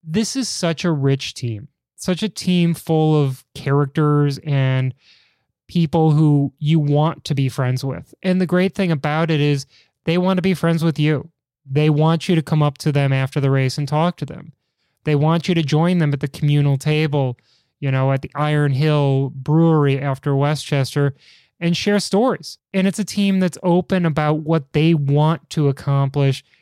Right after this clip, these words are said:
and how they're gonna get there. So much self-awareness, so much knowledge, so much fun. A lot of things got cut, but one thing that continues to come up time and time again is one person's name,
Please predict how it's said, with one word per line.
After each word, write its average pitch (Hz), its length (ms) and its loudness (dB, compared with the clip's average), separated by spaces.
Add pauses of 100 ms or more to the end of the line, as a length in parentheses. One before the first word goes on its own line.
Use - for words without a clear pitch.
(120)
and 147 120 0
how 143 260 0
they're 160 120 2
gonna 143 220 0
get 139 240 -2
there. - 180 -12 (380)
So 180 400 0
much 180 240 0
self-awareness, 139 840 -2
so 160 420 0
much 165 300 0
knowledge, 135 460 0 (400)
so 170 280 0
much 175 400 0 (420)
fun. 156 540 0 (360)
A 165 80 0
lot 180 240 2
of 233 80 -4
things 196 260 -2
got 160 240 0
cut, 175 440 -2 (120)
but 165 380 0
one 175 320 2
thing 170 400 0
that 147 240 0
continues 170 640 0
to - 100 -8
come 156 300 0
up 143 180 2 (160)
time 160 400 0
and 151 120 0
time 143 260 0
again 131 260 0
is 131 140 -4
one 131 200 0
person's 135 460 -2
name, - 240 -10